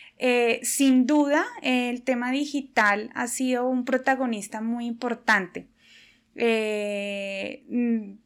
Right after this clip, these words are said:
s-, con, con, o sea, con el simple hecho de tener como un celular y redes sociales a disponibilidad y datos, eh, muy buenos datos, se pueden hacer grandes cosas.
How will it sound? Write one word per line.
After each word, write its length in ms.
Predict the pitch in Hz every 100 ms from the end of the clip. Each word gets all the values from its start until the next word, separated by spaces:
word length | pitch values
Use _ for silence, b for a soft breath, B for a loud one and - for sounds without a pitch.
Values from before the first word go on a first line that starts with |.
| -
s-, 280 | - -
con, 260 | - 247 233
con, 200 | 233 233
o 60 | 214
sea, 180 | 226
con 140 | 214 208
el 100 | 208
simple 400 | 226 208 226 240
hecho 180 | 247 269
de 60 |
tener 320 | 269 262 220
como 400 | - 220 254 247 -
un 160 | 214
celular 600 | 202 214 240 254 214 196
y 80 | -
redes 360 | 233 240 233 233
sociales 440 | 254 247 196 196
a 80 | 233
disponibilidad 840 | 233 233 247 233 226 208 196 175 190
y 120 | 196
datos, 680 | 185 214 214 214 233 - -
eh, 880 | 240 208 196 185 180 175 170 175 -
muy 360 | 214 226 240 240
buenos 360 | 240 240 254 233
datos, 380 | 240 214 247
se 260 | 240 - 247
pueden 360 | 247 220 202 208
hacer 300 | 214 208 185
grandes 520 | 196 185 175 180 -
cosas. 500 | - 202 180 165